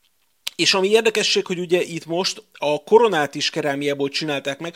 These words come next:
ami külön szerintem egy ilyen apró kis finomság. Ami nekem most itt egyébként nagyon tetszik, hogy könnyítettek egy kicsit az egészen.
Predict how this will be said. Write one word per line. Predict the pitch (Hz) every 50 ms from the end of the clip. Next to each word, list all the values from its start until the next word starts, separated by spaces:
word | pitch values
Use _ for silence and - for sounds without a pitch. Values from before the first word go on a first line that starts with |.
| - - -
ami | - - 151 156 143
külön | - - 185 160 147 123 -
szerintem | - - 170 147 143 143 139 143 151 156 147 - - - 147
egy | - - 143 151
ilyen | 175 139 -
apró | - 151 - 156 147
kis | - - 135 - -
finomság. | - 156 165 190 220 226 - - 247 247 247 - -
Ami | - 196 214
nekem | 214 220 214 - 214 202
most | 202 - -
itt | 196 - 208
egyébként | 196 190 190 190 196 175
nagyon | 180 185 185 175
tetszik, | 190 190 185 - 202
hogy | - 208 - _
könnyítettek | - - 240 277 277 254 220 190 185 185 170 - - 175 151
egy | 156 -
kicsit | - 175 - - -
az | 156 139 147
egészen. | 160 208 240 226 - - - 247 240 226